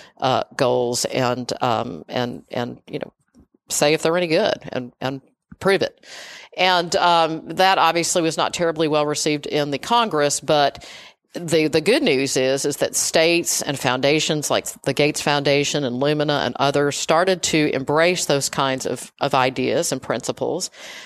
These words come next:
And, you know, fast forward to today, there's a lot more of that going on. Uh, the Obama administration, um, you know, had a not dissimilar kind of view of some of those issues about how, you know, our better understanding of what students were paying for and the value of it in the marketplace,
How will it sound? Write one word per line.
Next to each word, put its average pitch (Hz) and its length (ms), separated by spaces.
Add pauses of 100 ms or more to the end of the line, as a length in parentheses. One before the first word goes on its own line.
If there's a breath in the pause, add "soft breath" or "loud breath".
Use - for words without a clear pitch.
(160 loud breath)
And, 151 500 (140)
you 156 140
know, 135 100
fast 160 380
forward 160 340
to 143 100
today, 160 640
there's 135 220
a 156 60
lot 147 280
more 151 220
of 147 80
that 147 240
going 156 280
on. 190 380 (500 loud breath)
Uh, 160 220
the 156 120
Obama 151 360
administration, 165 1040
um, 135 360
you 156 60
know, 139 140
had 143 440 (300 loud breath)
a - 140
not 156 320
dissimilar 156 640
kind 156 300
of 131 100
view 160 320
of 160 100
some 175 160
of 175 80
those 180 240
issues 226 540 (340 loud breath)
about 147 320
how, 151 460
you 151 100
know, 143 140
our 143 120
better 151 320
understanding 156 680
of - 100
what 139 140
students 156 360
were 139 80
paying 147 360
for 165 200
and 160 120
the 123 60
value 143 340
of 156 120
it 165 40
in 160 80
the 139 80
marketplace, 196 920